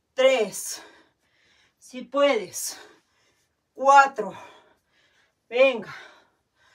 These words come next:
Uno más. Cinco.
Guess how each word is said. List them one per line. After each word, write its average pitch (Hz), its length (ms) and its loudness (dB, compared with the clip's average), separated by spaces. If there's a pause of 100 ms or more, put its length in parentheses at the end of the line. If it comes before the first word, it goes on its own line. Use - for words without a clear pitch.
(500)
Uno 254 280 -4
más. 262 540 -2 (880)
Cinco. 285 580 -4